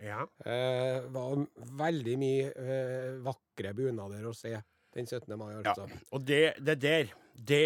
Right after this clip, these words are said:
Speaker 1: er et savn, for, eh, jeg må si det, at det er jo så lite kvinnfolk eller kveiter i bygda vår nå, at det er jo mest ikke en bunad å se.
Speaker 2: Mm.
Speaker 1: Og jeg skal ikke snakke ned med egen mor,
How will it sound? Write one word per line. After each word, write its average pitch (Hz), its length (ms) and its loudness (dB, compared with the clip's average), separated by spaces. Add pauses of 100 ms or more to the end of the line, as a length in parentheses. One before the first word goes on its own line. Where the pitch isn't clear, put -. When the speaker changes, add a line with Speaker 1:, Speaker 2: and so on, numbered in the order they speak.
(100)
Speaker 1:
er 131 80 2
et - 160 -8
savn, 123 420 2
for, 135 220 2
eh, 135 800 2
jeg 127 320 4
må 143 160 2
si 135 220 0
det, 135 260 2
at 135 180 -2
det 139 120 0
er 127 40 2
jo 127 60 0
så 147 240 2
lite 143 400 2
kvinnfolk 127 560 -2
eller 135 180 0
kveiter 127 380 2
i 127 80 0
bygda 98 320 0
vår 120 180 2
nå, 156 220 4
at 143 160 -2
det 131 220 -2
er 110 80 -4
jo 113 100 -2
mest 120 240 -4
ikke 123 160 -4
en 120 80 -2
bunad 113 340 0
å 135 80 -2
se. 113 300 -2
Speaker 2:
Mm. 101 160 -6 (300)
Speaker 1:
Og 156 180 12
jeg 190 80 2
skal 139 320 2
ikke 185 320 -2
snakke - 480 2
ned 123 160 2
med 160 160 6
egen 139 180 2
mor, 175 220 6